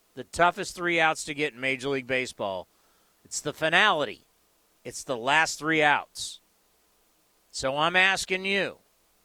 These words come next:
you gotta make that call. You're Bob Melvin.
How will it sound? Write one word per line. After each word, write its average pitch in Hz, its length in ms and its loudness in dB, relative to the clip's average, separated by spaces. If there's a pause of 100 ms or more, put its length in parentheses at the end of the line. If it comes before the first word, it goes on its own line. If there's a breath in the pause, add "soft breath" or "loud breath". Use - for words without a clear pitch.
(640)
you 131 200 -8
gotta 185 220 6
make 185 260 2
that 180 240 4
call. 175 440 6
You're 143 200 -2
Bob 175 340 6
Melvin. 170 560 2